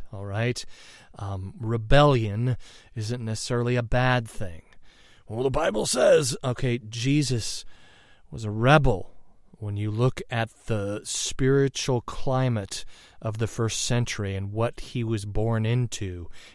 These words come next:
and what he railed against when it came to the religious elites of his time, um, that's true, okay? I'm not confusing people when I say that. Read the Gospels.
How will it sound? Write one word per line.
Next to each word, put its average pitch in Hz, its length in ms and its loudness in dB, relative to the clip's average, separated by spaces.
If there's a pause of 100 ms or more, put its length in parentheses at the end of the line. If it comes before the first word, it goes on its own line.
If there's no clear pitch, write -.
and 104 180 -4
what 113 220 0
he 104 360 -4
railed 107 760 2
against 113 720 -2 (340)
when 110 140 -4
it 113 80 -10
came 110 400 -2
to - 160 -8
the 104 120 -4
religious 101 520 -6
elites 110 640 -4 (280)
of 95 160 -8
his 131 320 0
time, 90 380 -8 (640)
um, 87 340 -8 (380)
that's 104 360 -4
true, 143 640 2 (380)
okay? 101 520 -8 (720)
I'm 104 160 -12
not 117 280 -2 (160)
confusing 123 720 4
people 117 340 4
when 113 120 4
I 104 140 2
say 135 300 4
that. 90 280 -2
Read 117 400 -2
the 127 140 -6
Gospels. - 960 -2